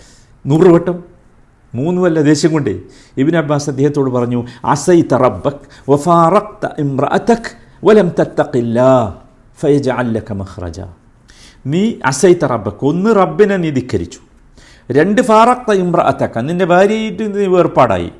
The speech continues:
ഇനി പറ്റൂല, വലം തത്തഖില്ലാഹ ഫയജ്അൽ ലക മഖ്റജ,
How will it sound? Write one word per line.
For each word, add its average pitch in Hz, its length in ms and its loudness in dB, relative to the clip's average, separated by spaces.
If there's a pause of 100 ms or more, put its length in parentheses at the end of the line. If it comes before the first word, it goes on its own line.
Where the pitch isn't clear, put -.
ഇനി 135 120 -4
പറ്റൂല, 180 340 -2 (720)
വലം 254 420 2
തത്തഖില്ലാഹ 214 840 2
ഫയജ്അൽ 170 520 0
ലക 143 200 -4
മഖ്റജ, 104 480 -6